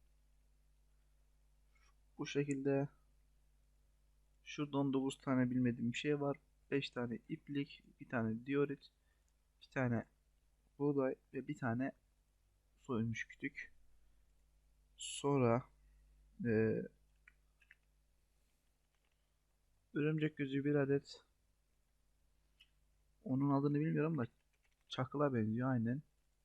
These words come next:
Üç tane çakıl. Alamadım hepsini.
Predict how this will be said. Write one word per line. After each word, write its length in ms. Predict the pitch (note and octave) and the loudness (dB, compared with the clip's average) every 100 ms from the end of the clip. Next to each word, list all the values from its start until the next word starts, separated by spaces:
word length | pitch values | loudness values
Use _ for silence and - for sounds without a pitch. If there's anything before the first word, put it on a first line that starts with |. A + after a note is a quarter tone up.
| _ _ _ _ _ | _ _ _ _ _
Üç 80 | |
tane 300 | - B2+ G#2+ A2 | -6 -2 -2 -2
çakıl. 400 | - C#3 - C#3+ - _ _ _ _ _ _ _ _ _ _ _ - _ _ _ - _ _ - | -4 -6 -4 -8 -8 _ _ _ _ _ _ _ _ _ _ _ -20 _ _ _ -20 _ _ -4
Alamadım 500 | D3+ A2+ G#2+ G#2+ A2 | -2 0 -2 -2 -4
hepsini. 380 | A2 - B2+ | -6 -8 -6